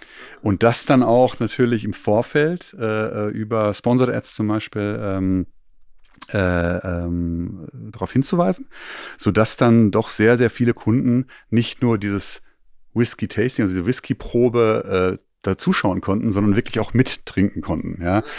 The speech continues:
Und das ist natürlich absolut immersiv, wenn man so drüber nachdenkt, ja. Also das ist, äh, weiß ich nicht, vier D Kino, <laughs> ja, so ein, so ein bisschen in die Richtungen.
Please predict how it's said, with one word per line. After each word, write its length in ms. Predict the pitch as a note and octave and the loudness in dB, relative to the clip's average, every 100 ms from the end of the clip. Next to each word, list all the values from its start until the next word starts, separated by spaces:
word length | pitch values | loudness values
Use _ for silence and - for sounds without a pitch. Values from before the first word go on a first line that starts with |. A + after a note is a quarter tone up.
| - - | -12 -4
Und 140 | G#2 | 0
das 160 | A2 G#2+ | 0 2
ist 140 | A#2 | 2
natürlich 400 | A#2 - A#2 G#2 | 2 4 2 2
absolut 440 | A2 - B2+ A2+ A2 | -2 -4 2 2 4
immersiv, 540 | B2 A#2+ G2+ B2 C#3+ | 6 6 6 2 2
wenn 140 | A2+ G#2 | 2 2
man 100 | G2 | 2
so 80 | |
drüber 220 | G#2+ G2+ G2+ | 2 2 4
nachdenkt, 560 | A2+ - G2+ F#2+ F#2 | 2 2 0 0 0
ja. 160 | G2+ G#2+ | 0 0
Also 240 | G#2 G2 | -2 -4
das 180 | F#2+ - | -6 -8
ist, 240 | A2 - | -14 -12
äh, 260 | A2 G2+ F#2+ | -6 -6 -4
weiß 140 | G2+ | -4
ich 80 | G#2 | -6
nicht, 160 | F#2 - | -8 -6
vier 200 | A#2+ A2+ | 0 2
D 180 | A2+ A2+ | 2 0
Kino, 420 | - A2 G2 F#2 | 0 2 2 -2
<laughs> 40 | |
ja, 100 | B2 - | -4 -4
so 140 | G#2+ | -2
ein, 120 | G2+ G2 - - | -4 -4 -10 -6
so 120 | - | 0
ein 20 | |
bisschen 240 | G2+ G2+ G#2 | 2 4 4
in 60 | F#2 | 4
die 80 | |
Richtungen. 340 | G2+ - F2+ | 2 0 0